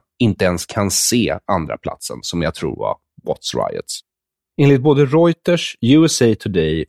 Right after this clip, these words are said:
och C N N fördömde Joe Biden kravallerna och upploppen George Floyds död ledde till, citat,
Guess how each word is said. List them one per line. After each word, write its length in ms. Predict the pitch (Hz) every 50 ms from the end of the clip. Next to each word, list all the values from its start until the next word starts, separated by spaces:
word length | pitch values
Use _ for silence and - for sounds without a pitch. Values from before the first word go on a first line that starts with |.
| _ -
och 100 | 120 -
C 280 | - - 120 107 95
N 120 | 87 80 73
N 260 | 60 53 58 62 69 -
fördömde 520 | - 104 104 110 110 120 123 117 110 110 104
Joe 180 | 90 80 80
Biden 420 | 76 73 69 62 69 69 65 71 71
kravallerna 680 | - 110 107 117 127 131 131 135 127 131 131 131 131
och 280 | 127 - 123 123 - 143
upploppen 580 | 123 - _ - 92 - - _ - 90 85 87
George 380 | 85 87 82 82 82 80 -
Floyds 540 | - - 90 85 78 78 78 76 76 - -
död 340 | - 85 80 78 78 73 78
ledde 320 | 90 98 101 90 92 -
till, 320 | - - 85 73 69 73 - - - _ _ _ _ _ _ _ _ _ -
citat, 460 | - 104 - - 85 80 80 -